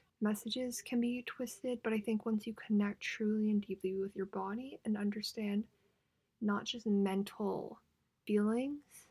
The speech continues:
and emotional feelings, but physical feelings within your body, within your stomach and your gut and your heart, um, you'll understand what's really meant for you. And so this truly,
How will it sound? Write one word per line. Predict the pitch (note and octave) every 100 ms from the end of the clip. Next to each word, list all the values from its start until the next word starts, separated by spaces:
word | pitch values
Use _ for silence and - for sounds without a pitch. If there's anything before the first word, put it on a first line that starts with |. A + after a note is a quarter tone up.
| _ -
and |
emotional | G#3+ G3 G3 - B3+
feelings, | - C#4 C#4 C4+ _
but | - - - _ _ -
physical | A#3+ C4+ - A3+ -
feelings | A3 A#3 A#3 G#3+ G3+
within | G#3 G#3 G3+
your | F#3+ F#3 - -
body, | G3 G3 G3 F#3+ D#3 D#3 - _ _ -
within | G#3+ G#3+ G#3
your | G#3
stomach | - - G3+ A3+ G3 G3 - G#3
and | G3+
your | G3+ -
gut | G#3 -
and | G3+
your | G3+ - - -
heart, | G#3 G#3 G#3+ _ _ _ _ _ _ _ -
um, | G#3+ G3+ F#3 F#3 F#3+ G3+ _ _ _ _ _ _ _ - -
you'll | G#3+ -
understand | G#3+ A3+ G#3+ - G#3 G#3
what's | G3 G3+
really | G3+ G3
meant | F#3+ F#3 -
for | G#3
you. | F#3+ F#3
And | G3+ G#3
so | - A2 G#2+ - _ _
this | G2 G#3+ C4+ - - -
truly, | - - G#3+ G#3+ G#3 G3+ G3+ A3